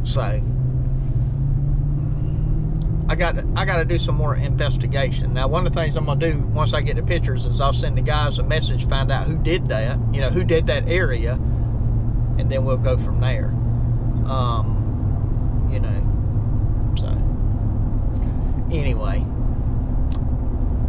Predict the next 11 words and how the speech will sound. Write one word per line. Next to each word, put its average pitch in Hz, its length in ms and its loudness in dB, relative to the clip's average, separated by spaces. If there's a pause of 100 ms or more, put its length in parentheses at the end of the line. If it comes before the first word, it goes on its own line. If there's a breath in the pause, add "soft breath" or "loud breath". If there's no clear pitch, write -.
(1700)
that's, 147 300 0 (240)
that's 147 200 0
just 170 220 0
the 170 60 0
way 170 220 2
it 170 100 0
is. 170 340 0
Y'all 143 260 0
know, 156 380 -2 (720)
I - 80 0
mean 64 280 0